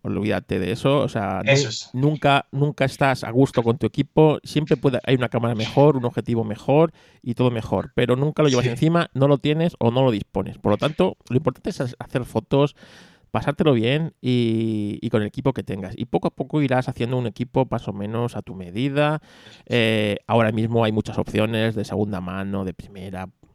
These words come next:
Speaker 1: Hay infinidad de cosas que hace años ni soñábamos. Así que si a alguno le interesa el tema de fotografía de,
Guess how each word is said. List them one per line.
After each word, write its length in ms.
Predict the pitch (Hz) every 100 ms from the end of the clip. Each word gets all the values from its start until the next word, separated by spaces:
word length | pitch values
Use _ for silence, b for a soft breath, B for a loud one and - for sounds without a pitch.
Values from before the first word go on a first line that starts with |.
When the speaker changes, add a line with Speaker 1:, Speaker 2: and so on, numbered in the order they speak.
| -
Speaker 1:
Hay 360 | 110 110 120 117 80 - _
infinidad 460 | - 180 107 101 110
de 80 | 110
cosas 340 | 110 117 127
que 200 | - 95
hace 260 | 95 - 98
años 520 | 104 117 127 131 - _
ni 220 | 120 104
soñábamos. 600 | - 87 78 78 - - B B B B -
Así 340 | 101 113 123
que 260 | 123 135 135
si 160 | -
a 40 | 98
alguno 840 | 104 117 123 120 120 113 113 113
le 80 | 113
interesa 560 | 110 110 110 - 113 110
el 80 | 107
tema 220 | 110 104
de 40 |
fotografía 880 | 107 104 98 101 110 107 104 101 101
de, 440 | 101 98 98 98